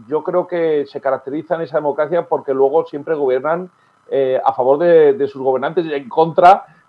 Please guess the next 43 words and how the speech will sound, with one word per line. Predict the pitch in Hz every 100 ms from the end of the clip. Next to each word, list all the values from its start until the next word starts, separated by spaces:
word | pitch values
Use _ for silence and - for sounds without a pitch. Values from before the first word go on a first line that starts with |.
| -
de | 135
aquellos | 143 160 165
que | 170
no | 156
les | 139
han | 139 127
votado. | 127 220 170 131
Eso | 131 156
es | 143 156
una | 147 147 143 -
característica. | 131 123 139 214 - 147 120 - _ _ _ _ _ -
Entonces, | 120 156 160
en | 160
este | 165 165
caso, | 165 170
le | 170 139
toca | 165 165
ser | 175 175
una | 170 160
parrilla, | 156 160 202 208
le | 165
toca | 139 -
ser | 156 170 135
yunque | 180 196 185
al | 147
mundo | 160 170 156
woke, | 175 185 196 202 -
y | 143
espero | 135 _ 185 196 214 - _
que | 160 156 - _ _ _
se | _ 143
apliquen | 131 165 190 190 208 226 208
las | 151 143
medidas | 139 160 196
que | -
permitan | 143 156 170 131 120 107
desmantelar | 156 135 143 143 151 185 143 - _ _ _ _ _ _ _
el | - 139 139
Estado | 139 175
profundo, | 165 131 190 220 208
drenar | 156 156 170 185
el | 180
pantano | 170 151 135 180 196 247 240